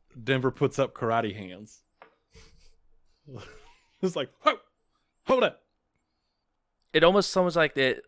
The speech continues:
Speaker 2: lags for a moment, and then you get flung forward again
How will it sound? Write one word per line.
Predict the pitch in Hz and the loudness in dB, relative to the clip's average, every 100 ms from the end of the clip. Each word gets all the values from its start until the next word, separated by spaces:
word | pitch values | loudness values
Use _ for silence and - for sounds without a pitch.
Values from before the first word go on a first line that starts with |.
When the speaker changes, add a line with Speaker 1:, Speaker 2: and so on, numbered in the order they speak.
| - | -12
Speaker 2:
lags | 131 131 135 131 123 | -4 2 4 4 0
for | 131 117 | -4 -4
a | |
moment, | 113 117 120 120 107 95 - - | -4 -2 -2 -2 -4 -8 -14 -6
and | 127 123 | -4 -2
then | 127 120 | -2 -4
you | 120 113 _ _ - - | -8 -10 _ _ -14 0
get | 165 - | 2 2
flung | - 156 143 135 | -6 -6 -6 -6
forward | 120 143 123 117 | -10 -6 -2 -2
again | 107 107 104 95 | -2 -4 -4 -4